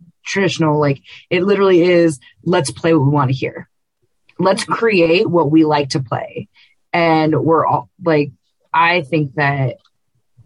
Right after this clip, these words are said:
that's something that's super cool and original about Rude Girl View and Unruly Ways and Lioness is that they're so different and they have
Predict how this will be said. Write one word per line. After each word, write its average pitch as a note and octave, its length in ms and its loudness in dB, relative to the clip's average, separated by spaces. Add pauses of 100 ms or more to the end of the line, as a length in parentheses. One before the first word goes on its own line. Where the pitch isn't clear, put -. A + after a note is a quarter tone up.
(160)
that's D3 320 -4
something C#3+ 240 -2
that's C3 220 -2
super D3 260 -4
cool C#3+ 280 -4
and C#3+ 80 -4
original D3 380 -6
about C3+ 280 -8
Rude D3+ 140 -2
Girl D3+ 220 -6
View C#3+ 340 -4 (420)
and D#3+ 560 0 (300)
Unruly D#3 300 2
Ways C3+ 260 0
and C#3+ 100 -6
Lioness D3 440 -6
is D#3 100 -6
that C3+ 120 -4
they're C#3+ 140 -4
so C#3+ 200 -2
different E3+ 520 -2 (380)
and D#3 140 0
they D#3 100 0
have C#3+ 440 0